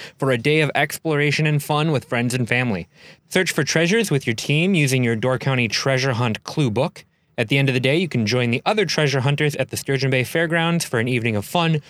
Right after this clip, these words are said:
food, drink, and fabulous prizes.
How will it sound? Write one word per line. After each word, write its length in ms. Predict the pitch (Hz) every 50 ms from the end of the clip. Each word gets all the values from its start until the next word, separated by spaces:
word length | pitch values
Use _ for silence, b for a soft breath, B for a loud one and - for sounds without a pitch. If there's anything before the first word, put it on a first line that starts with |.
| B B
food, 400 | - - 143 139 139 135 135 -
drink, 360 | - 123 123 127 123 120 B B B B B
and 220 | - 180 180 165
fabulous 580 | - - 107 101 104 101 101 101 101 95 - - - _ _
prizes. 640 | - 147 147 165 180 165 143 143 131 107 95 -